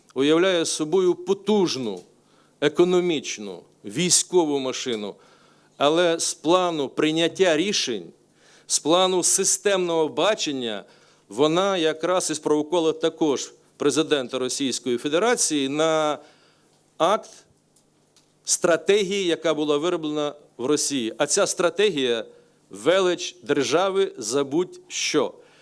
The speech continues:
Повернення своїх територій чи повного контролю над ними. Ми можемо судити, можемо не судити. Кожний народ має уряд, який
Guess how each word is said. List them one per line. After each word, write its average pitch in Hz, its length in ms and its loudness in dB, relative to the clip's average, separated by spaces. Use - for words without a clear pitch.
Повернення 165 720 0
своїх 156 420 -2
територій 175 600 2
чи 151 160 -8
повного 165 480 2
контролю 160 520 0
над 147 220 -2
ними. 107 320 -6
Ми 170 140 2
можемо 196 460 2
судити, 143 720 -2
можемо 143 380 -2
не 143 100 0
судити. 139 540 -2
Кожний 147 760 -2
народ 165 400 2
має 143 260 2
уряд, 156 400 0
який 143 640 -2